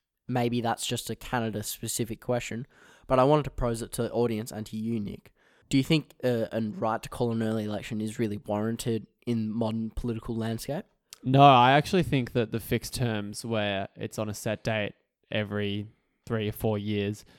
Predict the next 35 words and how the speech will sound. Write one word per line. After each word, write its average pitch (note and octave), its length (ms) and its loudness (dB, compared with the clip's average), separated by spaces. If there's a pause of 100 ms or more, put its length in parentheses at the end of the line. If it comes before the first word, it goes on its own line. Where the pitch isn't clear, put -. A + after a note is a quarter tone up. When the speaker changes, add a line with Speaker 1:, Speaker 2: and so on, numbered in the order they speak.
(560)
Speaker 2:
is B2+ 160 2
actually A#2 320 2
really G#2+ 260 2
good G2+ 400 0 (340)
because A#2+ 300 0
it A2+ 80 -2
prevents A2 640 0 (300)
the G#2+ 220 2
incumbent A2+ 500 -2
party G#2+ 420 -2
from A2 180 -6
having A2 360 -2
that G#2 180 -2
advantage A2 580 -2
of G#2 120 -4
being G#2 160 -4
able G#2 160 -2
to A2 60 0
call A2 240 0
it G#2 60 -2
whenever G#2+ 260 0
they G#2 140 2
want. G#2 340 0 (520)
It C3+ 140 4
just C#3 120 0
doesn't C#3+ 220 4
really B2+ 180 2
make A2+ 180 -2
sense A2 240 -4
why G#2+ 200 0
they G#2+ 120 -2
should G#2+ 160 -6
have G#2+ 140 -8
that G#2 140 -6
advantage, G2 880 -8